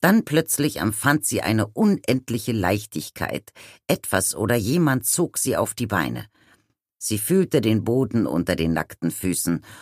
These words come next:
und dann schwebte sie nach oben, Zentimeter für Zentimeter, von einer unsichtbaren Kraft begleitet. Sie spürte einen leichten Druck, eine Hand, die ihre Hand erfasst hatte,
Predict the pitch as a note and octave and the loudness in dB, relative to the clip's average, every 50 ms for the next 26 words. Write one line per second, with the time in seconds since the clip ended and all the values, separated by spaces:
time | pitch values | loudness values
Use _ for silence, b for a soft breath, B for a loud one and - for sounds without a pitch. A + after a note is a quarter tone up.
0 | B B B B B _ - A2 A2 G#2+ - E3+ G3 G#3+ - - - A#2+ C#3 D3+ | B B B B B _ -2 -2 0 2 2 4 4 4 2 0 2 2 2 2
1 | D#3 - _ - C3+ B2 - A2+ G#2+ G#2+ G#2+ A2 G#2+ G#2 - - E2 D#2+ D2 - | 2 0 _ -6 -4 -2 -2 0 2 2 2 0 -2 -4 -6 -4 -4 -4 -4 -4
2 | - D2+ C#2+ - - - A#2 A2 G#2 G#2 G2 G#2 A#2 B2+ C#3 E3+ G#3 G#3 F#3+ - | -4 -4 -4 -4 -2 -2 0 -2 -2 -2 -4 -2 0 0 0 0 0 0 -2 -2
3 | - E3+ - - - D3 - - - - B2 A#2 A2 C3 A#2+ A2+ G#2+ G2 E2+ - | -4 -4 -4 -4 -4 -6 -6 -4 -2 0 0 0 0 -2 0 0 2 2 0 0
4 | - - D#2+ C#2+ - B B B B B B B - - - - G2+ B2 B2 A#2 | -2 -4 -6 -6 -6 B B B B B B B -2 0 0 2 2 2 2 0
5 | - - - A#3 G3+ F#3 E3 - D3 B2+ - - - - G#2 G2+ - E2 D#2 - | 0 2 2 2 4 4 2 0 -2 -4 -4 -6 -2 0 0 0 0 -2 -6 -6
6 | - - - - - - - _ - - - - - G1+ - - - - - - | -6 -6 -4 -4 -6 -10 -16 _ -16 -12 -10 -10 -10 -10 -10 -12 -14 -18 -20 -20
7 | - - - _ _ _ _ _ _ _ _ _ _ _ _ _ _ _ _ _ | -20 -20 -20 _ _ _ _ _ _ _ _ _ _ _ _ _ _ _ _ _
8 | _ _ _ _ _ _ _ B B B B B B B B B B - - C3 | _ _ _ _ _ _ _ B B B B B B B B B B -4 -2 -2
9 | - - - - - G3+ G3+ F#3 - E3 - - B2+ C3 B2 B2 B2+ C3+ B2+ - | 0 -2 -2 -2 0 0 0 2 2 0 2 2 4 4 4 4 2 0 0 -4
10 | - - - G#2+ G#2+ A#2 A2 A#2+ A2 G#2+ - - - - _ - A2 A#2 A#2 A2+ | -6 -8 -6 -4 -2 -2 -2 -2 -4 -8 -12 -20 -20 -12 _ -2 0 0 0 0
11 | G#2 - C3 D3+ D#3+ A2+ G#2+ - - - - A2+ F#2+ - A#2+ E3+ D#3+ B2+ A#2 A2+ | 0 0 0 0 0 0 -2 -6 -12 -8 -6 -6 -4 -2 -2 -2 0 0 0 -2
12 | G2+ - F2+ F2 E2+ - - F#2+ F#2+ - - G#2 F#2+ - - - - D#2+ E2 - | 0 0 0 -2 -2 -4 -6 -8 -6 -4 -2 -2 0 -2 -2 -4 -4 -6 -4 -4
13 | - F#2+ | -4 -6